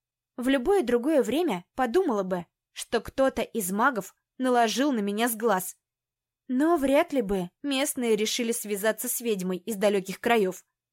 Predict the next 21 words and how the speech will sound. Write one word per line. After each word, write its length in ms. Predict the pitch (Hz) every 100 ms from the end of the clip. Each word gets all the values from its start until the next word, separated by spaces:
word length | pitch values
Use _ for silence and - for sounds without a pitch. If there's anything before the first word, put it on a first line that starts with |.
| _ _ -
Любопытничали 1120 | 269 247 233 226 349 240 214 - 196 190 180 -
за 180 | 269 277
те 160 | 277
четыре 380 | - 240 254 240
дня, 320 | 196 240 320 - _
что 220 | - -
я 160 | 233 208
была 260 | 202 214
в 60 | 202
Дар-Абу, 680 | 190 208 - 202 196 339 -
многие. 580 | - 330 233 196 180 170 - _ _ _ _ _ _
Но 320 | 208 202 254
нанимать 480 | 359 285 233 247 -
на 80 | 214
работу 400 | 196 180 277 302
не 140 | 277
спешили, 600 | - 190 - 208 180 165 - _ _ _
присматривались 960 | - 196 - 226 359 214 185 185 185 - -
и 60 |
не 140 | 233 226
доверяли. 600 | 254 302 254 190 180